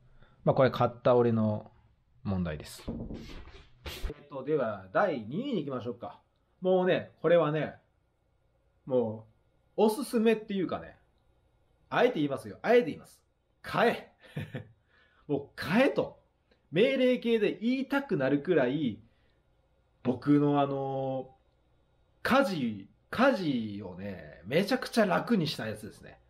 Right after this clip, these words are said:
もう人類みんな持った方がええんちゃうかみたいな。まあ、人類言ったらちょっと言い過ぎですけど、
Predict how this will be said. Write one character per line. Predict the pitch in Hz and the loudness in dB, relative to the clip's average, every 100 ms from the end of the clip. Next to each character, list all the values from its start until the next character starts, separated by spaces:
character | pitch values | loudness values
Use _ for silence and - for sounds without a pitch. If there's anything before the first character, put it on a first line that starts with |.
| _ _ | _ _
も | 147 123 - | -4 -4 -4
う | - | -18
人 | 113 185 311 240 | -4 2 6 6
類 | 143 117 | 4 2
み | 151 | 2
ん | |
な | 160 | 2
持 | 147 | 2
っ | - | 0
た | - | -2
方 | - 117 | -2 -2
が | |
え | 110 160 | 0 0
え | |
ん | 381 | 0
ち | 294 | -2
ゃ | |
う | - | -4
か | |
み | 104 104 | -8 -10
た | |
い | 92 | -12
な。 | |
ま | 104 | -12
あ、 | |
人 | - 214 294 | -2 0 2
類 | 220 | 0
言 | 147 | 2
っ | |
た | - | 0
ら | 120 | -2
ち | |
ょ | 123 | -4
っ | |
と | 113 | -4
言 | 117 175 | 0 0
い | |
過 | 196 202 | 0 -4
ぎ | 175 | 0
で | 175 | 0
す | 175 | -2
け | - | -8
ど、 | - 107 107 90 | -10 -8 -8 -8